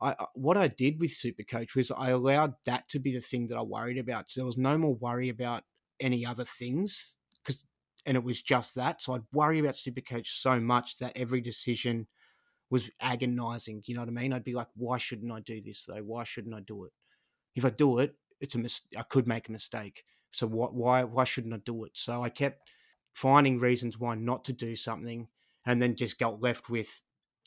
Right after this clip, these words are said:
the answer, whether it was don't do anything then and save trades, or, "Okay, I'm left with this player and get this guy. Okay, that gives me the less worry. Yep, okay, that makes sense." And, like, I think it helped, to be honest.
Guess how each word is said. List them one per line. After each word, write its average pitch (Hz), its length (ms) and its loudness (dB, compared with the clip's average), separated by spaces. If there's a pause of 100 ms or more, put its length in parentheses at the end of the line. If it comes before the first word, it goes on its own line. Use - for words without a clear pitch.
(160)
the 120 260 4
answer, 143 300 6
whether 127 200 6
it 120 80 0
was 117 200 -6 (100)
don't 117 260 4 (280)
do 113 140 0
anything 117 400 0
then 113 160 -6
and 113 160 -6
save 120 360 -2
trades, 120 480 -6 (320)
or, 110 440 2 (400)
"Okay, 120 200 -4
I'm 113 140 -4
left 113 180 -6
with 104 100 -6
this 117 160 -4
player 104 380 -8
and 113 180 -10 (420)
get - 160 -8
this 107 160 -8
guy. 73 320 -12 (240)
Okay, 110 320 -10 (240)
that 120 200 -8
gives 120 160 -2
me 117 80 -2
the 117 100 -6
less 110 240 -8
worry. 120 480 -4
Yep, 131 240 -2
okay, 127 160 -6
that 120 160 -4
makes 123 200 -8
sense." 127 260 -6
And, 123 300 -2
like, 156 220 0
I 117 80 2
think 180 280 2
it 240 100 2
helped, 131 520 -2
to 117 80 -8
be 117 100 -6
honest. 117 400 -6